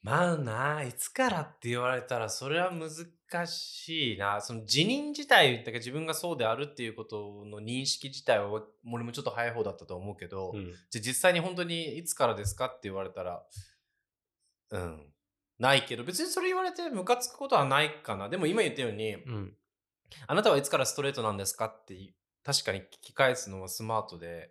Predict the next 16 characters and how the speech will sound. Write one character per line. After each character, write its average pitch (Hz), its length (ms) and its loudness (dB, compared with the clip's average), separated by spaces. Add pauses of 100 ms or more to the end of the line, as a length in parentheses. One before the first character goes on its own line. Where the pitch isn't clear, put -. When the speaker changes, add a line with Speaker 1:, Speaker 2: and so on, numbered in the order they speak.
(140)
Speaker 2:
う 107 100 -4
ん。 101 220 -6 (240)
Speaker 1:
彼 185 160 4
ら 135 100 6
も 107 140 -2
別 107 240 -10
に 104 120 -8
さ、 104 380 0
今 170 140 -2
日、 117 220 2 (220)
あ、 117 200 0
俺 113 160 0
は 123 100 2
人 131 200 -4
生 104 160 -6
で、 92 240 -8